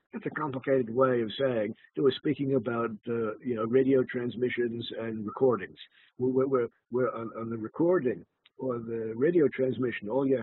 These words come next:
all you have is the voice, but not the physical presence of the woman.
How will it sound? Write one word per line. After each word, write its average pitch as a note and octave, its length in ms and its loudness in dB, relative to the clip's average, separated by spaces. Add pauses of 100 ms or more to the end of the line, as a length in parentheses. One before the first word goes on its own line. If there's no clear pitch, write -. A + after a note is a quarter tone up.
(120)
all C#3 200 2
you A#2 180 0
have A#2 220 -4
is A2 120 -10
the G2+ 80 -12
voice, D3 360 4 (380)
but A#2+ 140 -4
not C#3+ 200 -4
the C3 100 -6 (140)
physical B2 640 -2
presence A#2 520 -4 (280)
of G#2+ 160 -6
the A#2 80 -4
woman. G2+ 340 -6